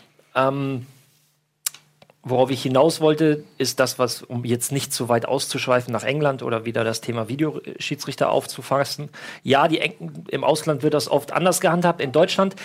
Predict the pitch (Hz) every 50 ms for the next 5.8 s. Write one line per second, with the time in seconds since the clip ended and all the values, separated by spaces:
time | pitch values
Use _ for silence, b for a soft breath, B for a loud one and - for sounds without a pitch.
0 | B B B - 156 180 185 - - 180 175 160 143 139 165 170 196 185 - -
1 | 170 165 - - 107 - - 127 117 - - 156 147 160 160 165 170 170 - 202
2 | 240 269 233 170 156 147 - - - - - - B B B B B B B B
3 | B B B B B B B B - - - 147 143 - - - 143 180 190 -
4 | 202 202 190 170 160 143 175 170 - 202 175 175 180 170 165 147 143 156 175 196
5 | 180 170 160 - - - - 135 143 143 - - - - 139 127